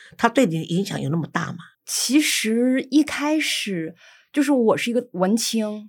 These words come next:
Speaker 2: 然后我去学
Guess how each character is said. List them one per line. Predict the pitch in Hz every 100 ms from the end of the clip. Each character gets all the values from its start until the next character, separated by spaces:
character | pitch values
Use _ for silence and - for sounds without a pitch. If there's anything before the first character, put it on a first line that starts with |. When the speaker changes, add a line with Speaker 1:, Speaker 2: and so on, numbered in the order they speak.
| _
Speaker 2:
然 | - 196 202
后 | 254 269 240 196 -
我 | - 208 190 170 175 -
去 | - - 233 214 196
学 | 180 - 180 190 196 214 220